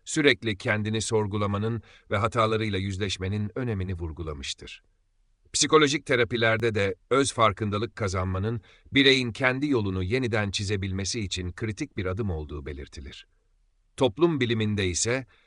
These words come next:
bireyin sosyal çevresiyle olan etkileşiminin kendini eleştirel bir gözle değerlendirmesinde rol oynadığı ifade edilir. Sekiz, bedensel ve psikolojik sinyallerin göz ardı edilmesi.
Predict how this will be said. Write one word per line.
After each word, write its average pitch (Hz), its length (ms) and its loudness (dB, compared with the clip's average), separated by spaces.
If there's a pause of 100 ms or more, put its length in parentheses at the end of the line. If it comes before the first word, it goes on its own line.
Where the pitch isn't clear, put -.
bireyin 147 500 8
sosyal 143 460 2
çevresiyle 110 580 2
olan 95 260 0
etkileşiminin 95 800 -2 (360)
kendini 131 300 6
eleştirel 123 640 0
bir 101 120 0
gözle 92 420 -2
değerlendirmesinde 92 1000 -4
rol 107 260 -2
oynadığı 85 340 -6
ifade 76 480 -8
edilir. 67 420 -16 (1300)
Sekiz, 78 600 -6 (760)
bedensel 156 500 10
ve 160 80 2
psikolojik 147 540 2
sinyallerin 113 600 0
göz 117 220 2
ardı 110 240 2
edilmesi. 78 640 -6